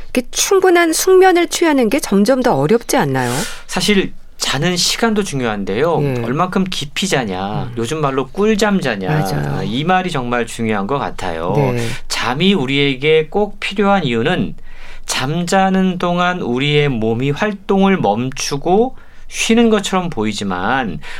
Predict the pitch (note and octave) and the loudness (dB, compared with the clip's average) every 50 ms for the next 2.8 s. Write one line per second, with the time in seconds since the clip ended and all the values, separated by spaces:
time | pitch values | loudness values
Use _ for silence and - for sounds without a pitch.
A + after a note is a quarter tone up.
0 | - - C#3 D3+ E3+ F#3 F#3+ F#3 - G#2+ A2 A#2+ C3 C#3 C3 D3+ D#3+ F3 G3 A3 | -6 -2 0 2 2 2 2 2 0 2 2 4 4 4 4 4 4 4 4 2
1 | A#3 - - - - - - - - C#3+ C#3+ D3 - - - - G3 F#3 F3+ F3+ | 0 -4 -10 -14 -12 -10 -6 -4 -2 -2 0 0 -2 -4 -2 -2 -2 -2 -2 -4
2 | F3+ - E3+ D#3 D3+ D3+ D3 C#3 C3+ B2+ E3+ F#3 G#3+ B3+ B3+ - | -4 -2 0 0 0 0 0 -2 -2 0 2 2 2 2 0 -4